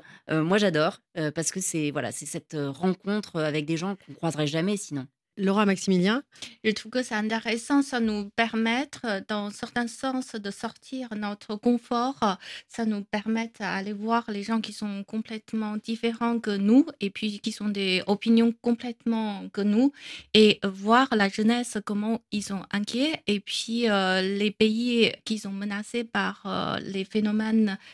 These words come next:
Speaker 3: catastrophiques naturels, comment ils se battent pour faire entendre. Ça, c'est, je trouve que c'est, euh, très touchant.
Speaker 2: C'est poignant, oui, quand on voit en effet, par exemple, les personnes, euh, venant des petites îles qui parlent de vie ou de mort.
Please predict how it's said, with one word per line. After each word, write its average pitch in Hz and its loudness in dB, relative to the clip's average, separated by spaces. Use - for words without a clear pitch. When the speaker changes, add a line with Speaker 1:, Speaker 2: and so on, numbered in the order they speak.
Speaker 3:
catastrophiques 208 -2
naturels, 220 -4
comment 214 2
ils 233 2
se 240 0
battent 240 6
pour - -8
faire 202 0
entendre. 226 2
Ça, 247 0
c'est, 220 0
je 208 -6
trouve 214 -8
que 240 -2
c'est, 196 -2
euh, 185 -10
très - -2
touchant. 208 -4
Speaker 2:
C'est - 4
poignant, 190 6
oui, 170 2
quand 180 2
on 170 2
voit 170 2
en 160 2
effet, 170 2
par 165 0
exemple, 175 2
les 165 2
personnes, 170 2
euh, 151 0
venant 170 2
des 170 2
petites 175 2
îles 208 6
qui - -8
parlent 175 4
de 170 4
vie 180 4
ou 180 6
de 165 2
mort. 185 4